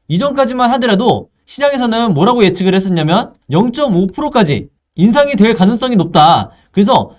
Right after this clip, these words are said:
여기에 대한 이 리스크만으로도 시장이 굉장한 하방 압력을 받았었는데, 거기다가 최근에 이 러시아와 우크라이나의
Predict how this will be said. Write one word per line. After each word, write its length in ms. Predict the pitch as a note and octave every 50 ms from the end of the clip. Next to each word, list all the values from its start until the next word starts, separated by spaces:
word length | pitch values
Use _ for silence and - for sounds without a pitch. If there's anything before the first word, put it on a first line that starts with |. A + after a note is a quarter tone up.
| _ _ _
여기에 260 | C3+ E3 G3+ A#3 D4 B3+
대한 240 | C#4+ C#4+ C#4 A#3+
이 140 | G#3 A3 G#3
리스크만으로도 1080 | D#3+ E3+ G3 G3 - - C#4+ C#4 B3+ F#3+ F3 F3 G3+ G#3 G3 E3 F3+ G#3 B3+ - - _ _ _ _ _
시장이 460 | - - B3+ D4 C#4 C4 G3 C3 -
굉장한 420 | - - G3+ A3+ C4+ C#4 C#4 C4+
하방 340 | A#3 C#4 D#4 - A#3 G#3 C#4+
압력을 440 | A3 F#3 F#3 G3 G#3+ G#3 G#3 G#3+ G#3
받았었는데, 760 | D3+ E3 E3+ G3+ G3 G3 F3 E3+ E3+ F#3+ B3 B3+ D3 G2 - - _
거기다가 540 | - F#3 G#3 G3+ G#3+ F3+ F#3+ G#3 C4 D4 - _ _ _ _
최근에 360 | _ - C#4 C#4 C#4 A3+ D#3 D#3
이 160 | F3+ F#3 D3+
러시아와 680 | B2+ C#3 E3 G#3 G3 C4+ C4 A#3+ G#3 G3 A3+ C#4+ - _ _ _ _
우크라이나의 680 | D3+ G3+ - - C#4+ D4 C4+ B3 G#3 E3+ C3 G2+ -